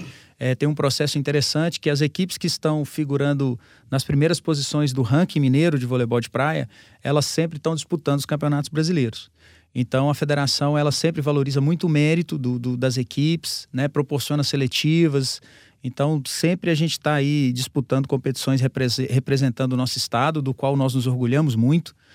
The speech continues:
né? Um apoio muito grande da Federação Mineira de Voleibol, através do presidente Tomás e do coordenador de vôlei de praia, o professor Bruno Cunha. E lá em Betim, o projeto,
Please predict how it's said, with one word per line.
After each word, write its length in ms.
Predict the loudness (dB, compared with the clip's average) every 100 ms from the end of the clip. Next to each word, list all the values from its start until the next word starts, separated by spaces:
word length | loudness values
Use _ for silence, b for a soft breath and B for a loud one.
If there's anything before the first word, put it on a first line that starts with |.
| b b b -6
né? 120 | -2
Um 140 | 0 0
apoio 300 | 2 2 4
muito 200 | 2 2
grande 280 | 2 2
da 40 | 0
Federação 520 | -2 -2 -2 0 0
Mineira 280 | 2 2 0
de 60 |
Voleibol, 540 | 0 0 0 2 2 2
através 340 | 0 0 0
do 60 | 0
presidente 480 | 0 0 0 -2 -2
Tomás 500 | -2 0 -2 -2 -4
e 80 | -4
do 120 | -2
coordenador 560 | -2 0 0 0 0
de 40 | 0
vôlei 220 | 0 -2
de 80 | -2
praia, 400 | -2 0 0 -4 b b b b b -2
o 200 | 0 0
professor 420 | -2 -2 -2 0
Bruno 260 | 2 2
Cunha. 440 | 2 2 2 2 -2 b b b b b -2
E 120 | 2
lá 140 | 2 2
em 60 |
Betim, 580 | 2 0 0 2 2 0
o 80 | -2
projeto, 600 | -2 0 0 0 -4